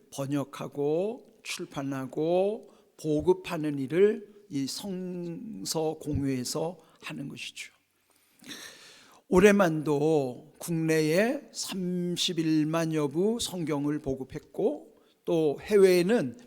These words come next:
백이 개 나라에 백구십사 개 언어로 사백이십삼만 부의 성경을, 어, 배부했다는 것이죠.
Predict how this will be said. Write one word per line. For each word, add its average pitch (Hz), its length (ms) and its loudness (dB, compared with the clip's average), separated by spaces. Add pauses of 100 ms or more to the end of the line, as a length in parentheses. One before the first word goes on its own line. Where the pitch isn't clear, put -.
(120)
백이 170 480 0
개 165 220 2
나라에 151 640 -4 (260)
백구십사 147 720 -4
개 147 160 -2
언어로 139 720 -2 (180)
사백이십삼만 151 1400 -2
부의 143 140 -4
성경을, 143 960 -4 (220)
어, 117 180 -14
배부했다는 123 760 -6
것이죠. 127 600 -8